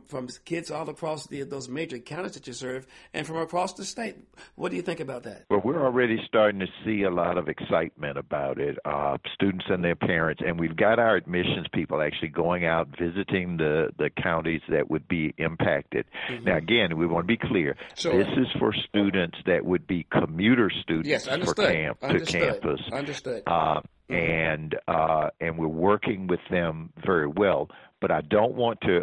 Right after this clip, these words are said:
Speaker 2: undersell the reality, though, that we are all, we're looking at our total financial aid strategy, and those students that live further out and are going, uh,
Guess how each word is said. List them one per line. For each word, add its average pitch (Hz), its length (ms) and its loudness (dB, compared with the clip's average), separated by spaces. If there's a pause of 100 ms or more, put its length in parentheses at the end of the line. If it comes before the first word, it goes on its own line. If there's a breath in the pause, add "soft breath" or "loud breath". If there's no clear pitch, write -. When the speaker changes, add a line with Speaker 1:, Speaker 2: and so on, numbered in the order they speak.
Speaker 2:
undersell 92 680 0
the 80 140 -2
reality, 82 720 0
though, 76 360 0
that 78 160 -2 (120)
we 98 200 4
are 95 120 6
all, 92 280 4
we're 95 160 2
looking 90 360 -2
at 80 220 0
our 71 160 2 (100)
total 127 380 4 (100)
financial 78 580 -2
aid 71 220 -2 (200)
strategy, 73 560 0
and 69 160 -4
those 104 240 4 (100)
students 98 560 0
that 80 160 2
live 87 240 2 (160)
further 90 480 4
out 104 420 2 (440 loud breath)
and 90 200 2
are 85 60 2
going, 87 540 0 (120)
uh, - 240 -2